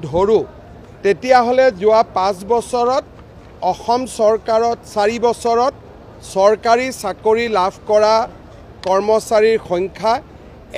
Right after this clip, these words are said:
এক লাখ চৌব্বিছ হাজাৰ তিনিশ পঞ্চল্লিছজন হ'ল আৰু এখেতসকলক যদি আমি নিয়মীয়াকৰণ বুলি বাদ দিওঁ, তেতিয়াহ'লে এই সংখ্যাটোৱে এক লাখ তিনিশ ঊনানব্বৈটাত ভৰি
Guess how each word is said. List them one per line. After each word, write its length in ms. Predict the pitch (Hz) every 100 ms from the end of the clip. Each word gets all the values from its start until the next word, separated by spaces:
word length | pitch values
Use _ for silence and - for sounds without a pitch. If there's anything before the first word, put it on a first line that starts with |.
| 190
এক 100 | - 226 240
লাখ 140 | 254 - -
চৌব্বিছ 400 | 185 165 226 190 220
হাজাৰ 300 | 208 220 233 247 - - - - -
তিনিশ 320 | 202 214 226 - 240 -
পঞ্চল্লিছজন 840 | 190 185 - 233 233 226 185 233 226
হ'ল 140 | 240 339 - - - - - 208
আৰু 120 | 269 - 190
এখেতসকলক 720 | 202 254 262 254 254 269 269 226 254
যদি 160 | 247 262
আমি 160 | 262 269 226
নিয়মীয়াকৰণ 800 | 214 233 240 262 262 233 220 233 233
বুলি 200 | 226 240 202 160
বাদ 160 | 202 196 185
দিওঁ, 180 | 151 - - - - - - -
তেতিয়াহ'লে 680 | 208 254 262 247 254 254 254 - 208
এই 80 | 240 -
সংখ্যাটোৱে 720 | 208 208 196 220 - 240 247 285 - - - 190
এক 80 | - - 240
লাখ 140 | 277 - - -
তিনিশ 320 | 202 214 240 - 240 302 392 190
ঊনানব্বৈটাত 840 | 208 214 220 214 190 214 - 247 220 131
ভৰি 220 | 185